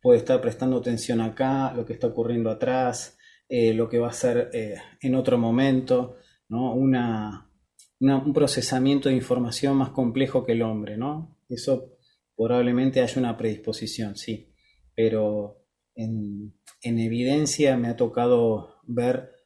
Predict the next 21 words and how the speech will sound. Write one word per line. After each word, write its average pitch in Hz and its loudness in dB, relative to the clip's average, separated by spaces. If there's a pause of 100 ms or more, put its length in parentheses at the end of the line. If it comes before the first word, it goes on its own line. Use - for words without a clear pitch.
(140)
ambas 120 0
cosas, - -4
tanto 113 -2
en 117 0
hombres 139 0
como 113 -4
en 110 -2
mujeres, - -12 (180)
¿sí? 135 -12 (480)
Así 113 -8
que 120 -2
bueno, 92 -4 (540)
em, 110 0 (380)
seguimos. 117 0
Eh, 120 0 (360)
otra 160 4
de 160 6
las 143 4
cosas 151 2
que 127 0
también, 123 0